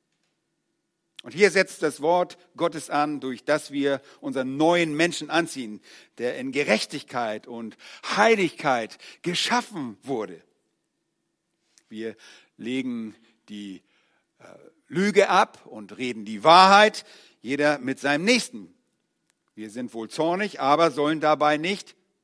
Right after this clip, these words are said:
sündigen. Mit anderen Worten, wir tolerieren nur rechtschaffenden Zorn und lassen die Sonne nicht über unseren, äh,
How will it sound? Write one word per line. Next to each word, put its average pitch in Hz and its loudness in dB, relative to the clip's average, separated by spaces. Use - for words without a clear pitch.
sündigen. 123 -12
Mit - -16
anderen 127 -4
Worten, 131 -4
wir 127 -4
tolerieren 135 -6
nur 143 -4
rechtschaffenden 123 -10
Zorn 165 -2
und 120 -12
lassen 127 -6
die 113 -10
Sonne 127 -8
nicht 135 -10
über 117 -6
unseren, 110 -10
äh, 95 -18